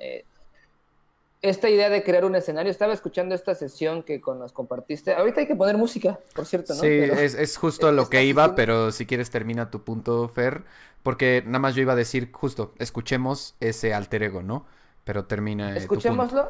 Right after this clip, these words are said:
Speaker 1: y terminamos la idea del escenario musical, ¿no? Porque me gusta mucho eso, o sea, creo que podemos hablar un poco de serie de escenario. Ponle, Jerry. Póngale,
Speaker 2: O-,
Speaker 1: maestro.
Speaker 2: ok, Roy, ¿quieres,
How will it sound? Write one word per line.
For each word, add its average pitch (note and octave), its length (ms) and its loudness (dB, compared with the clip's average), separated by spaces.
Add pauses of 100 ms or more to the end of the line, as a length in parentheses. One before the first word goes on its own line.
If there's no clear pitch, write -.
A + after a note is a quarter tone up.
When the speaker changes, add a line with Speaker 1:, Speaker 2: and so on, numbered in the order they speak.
(300)
Speaker 1:
y E3+ 100 -6
terminamos F3 500 -2
la E3+ 120 0
idea D#3 300 0
del D#3 160 0
escenario C#3+ 500 -4
musical, C3+ 420 -8
¿no? C#3+ 100 -12
Porque C3+ 300 -14
me C#3 80 -6
gusta D#3 300 -6
mucho C#3+ 300 -8
eso, B2 180 -8 (340)
o - 80 -18
sea, B2+ 160 -8
creo D#3 160 -2
que D#3+ 80 -4
podemos C3+ 560 -6
hablar A#2+ 240 -6
un B2+ 100 -10
poco B2+ 280 -4
de A#2 100 -8 (280)
serie C3 180 -6
de B2+ 60 -2
escenario. A2+ 320 -12 (120)
Ponle, G#3 240 2
Jerry. C#3 260 0 (160)
Póngale, C4+ 420 4
Speaker 2:
O-, G#3 40 -2
Speaker 1:
maestro. D#3+ 460 -2 (140)
Speaker 2:
ok, D#3+ 200 2 (220)
Roy, C3 280 2
¿quieres, F3+ 460 2